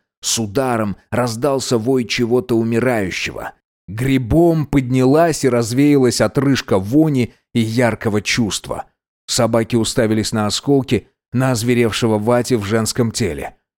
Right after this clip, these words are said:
«Что это было?» — спросила одна. «Что случилось?» «Не знаю», — сказал Вати.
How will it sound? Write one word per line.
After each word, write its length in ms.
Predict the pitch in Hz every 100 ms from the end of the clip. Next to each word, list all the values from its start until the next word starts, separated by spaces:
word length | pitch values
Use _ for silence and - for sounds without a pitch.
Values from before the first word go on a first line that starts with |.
| _ _ _
«Что 400 | - - 294 311 233
это 240 | 254 339
было?» — 540 | 311 349 339 254 262 247 _ -
спросила 640 | - 147 123 - 135 127
одна. 360 | 127 120 113 104 _ -
«Что 400 | - 311 359 311
случилось?» 920 | - 294 285 294 311 277 247 - - _ _ _ _ _
«Не 280 | 101 113 131
знаю», — 840 | 101 98 92 87 - - - - - _
сказал 560 | - - 135 120 139 131
Вати. 480 | 120 95 - -